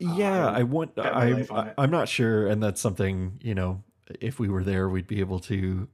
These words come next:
Speaker 2: uh, to tell you, but whether, um, it's multiple types of cookies or, um, or whatnot. But I also know, like, typical fashion of the old Christmas party,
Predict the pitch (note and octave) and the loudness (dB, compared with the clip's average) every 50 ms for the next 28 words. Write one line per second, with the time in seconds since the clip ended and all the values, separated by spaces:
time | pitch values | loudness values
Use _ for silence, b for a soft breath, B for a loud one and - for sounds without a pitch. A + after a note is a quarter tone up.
0 | - - A#2 G#2 G2 F#2+ F#2+ F#2+ G2 G2 - - - - A2 - A2+ G#2 G2 G2+ | -8 -6 -4 -2 0 0 0 -2 -2 -4 -6 -6 -8 -8 -4 -2 0 0 2 2
1 | G2 F#2+ E2+ - G#2+ G2+ - B B B B B B B - - - - - - | 0 0 0 2 2 2 2 B B B B B B B -16 -16 -16 -18 -16 -8
2 | - D#3 G#2+ A#2+ A2 G2+ A2 G#2 G#2 G2+ G2 G2 G2 - - - _ - A#2 G#2 | -4 2 4 4 4 4 4 4 4 4 4 2 2 0 -2 -6 _ -6 -4 -2
3 | G2 F#2+ F#2 F#2 F#2+ G2 - G#2 - - A2+ G2+ F2+ - - G#2+ G#2+ F#2+ - - | 0 0 0 -2 -2 -4 -4 -6 -4 -2 -2 -4 -2 -4 -6 -8 -8 -6 -4 -2
4 | G#2 F#2 - - G#2+ F#2+ F2+ F2 - - G#2 F2+ - G2+ F#2 F2+ F2+ F2 G2+ F#2 | -2 -2 -2 -2 -2 -2 -2 -4 -4 -4 -4 -2 -2 -2 -2 -2 -2 0 0 0
5 | F#2 F#2 F2+ F#2 F#2 F#2 F#2 - - - - _ _ _ _ _ _ _ _ - | 0 0 0 -2 -2 -2 -4 -6 -10 -16 -20 _ _ _ _ _ _ _ _ -8
6 | G#2+ G2 F#2+ F#2+ F#2 F#2+ G2 F#2+ - - _ - A#2 G#2 F#2 G2 G#2 - - A2+ | -6 -6 -4 -6 -6 -6 -8 -10 -14 -16 _ -8 -6 -2 0 0 0 0 0 0
7 | F#2+ F#2 F2+ - B B B B B - A2+ A2 A2 G#2+ G#2+ - - A2 G2+ G2+ | 0 0 -2 -4 B B B B B 0 2 2 2 2 2 2 2 2 2 2
8 | G2+ G2 G2 G2 - - G#2 F#2+ F2+ - _ _ _ - - - - - C#3 - | 2 2 2 0 0 -2 -4 -4 -4 -6 _ _ _ -20 -20 -18 -18 -18 -18 -16
9 | - - C3 - - - - G#2+ F#2 - G2 F#2+ F#2 - - G2+ F#2 F#2 F#2 F2+ | -8 -6 -6 -4 -4 -4 -4 -4 -2 -2 -2 -2 -2 -4 -4 -4 -2 -2 -2 -2
10 | F2+ F2+ F2+ D#2+ - - F#2+ A#2 A#2+ A2 F#2+ F#2 F2+ F#2 - - F3 F#3 - - | -4 -6 -8 -12 -14 -14 -6 -4 -2 0 0 -2 -2 -6 -6 -6 -6 -4 -4 -6
11 | G#2+ - - A2+ G#2+ F#2+ G2+ G2 G2 F#2 F2+ | -6 -4 -2 0 0 0 0 0 -2 -2 -4